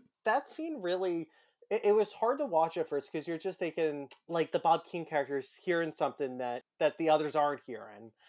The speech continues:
And I think that, that, that, like, in a weird way, like, that's the importance of that scene, is that he's trying to, like, push Richie to his full potential. And even though, like, the brother's listening and he doesn't hear any difference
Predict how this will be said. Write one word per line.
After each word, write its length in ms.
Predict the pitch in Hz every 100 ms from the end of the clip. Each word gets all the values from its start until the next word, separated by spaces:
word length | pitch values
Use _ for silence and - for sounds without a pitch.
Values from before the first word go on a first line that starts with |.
| -
And 100 | 156
I 80 | 160
think 180 | 190 185
that, 120 | 190
that, 200 | 175 160
that, 180 | 165 151 -
like, 220 | 160 160
in 60 | 160
a 60 |
weird 260 | 151 165 147
way, 180 | 156 143
like, 160 | 131 -
that's 340 | 143 - - -
the 140 | 143
importance 540 | 135 - 156 139 127 139
of 80 | 120
that 240 | 110 _
scene, 220 | - 143
is 160 | 117 110
that 260 | 127 117 - _ _ _ _ _ _
he's 240 | - 180
trying 260 | - 190 175
to, 60 | 160
like, 380 | 135 135 127 - _ _ _ -
push 320 | 208 202 -
Richie 460 | 143 - 135 123 - -
to 420 | 135 123 120 117 _ _ _ _ -
his 160 | 151 -
full 200 | 151 135
potential. 800 | 143 - 143 135 - 110 110 _ _ _ -
And 120 | 165
even 140 | 170
though, 120 | 175 160
like, 160 | 151
the 60 | 151
brother's 460 | 156 151 147 135 151
listening 360 | 147 151 131
and 80 | 120
he 60 | 147
doesn't 240 | 131 120
hear 160 | 135 123
any 160 | 120
difference 680 | 107 123 - 120 113 - -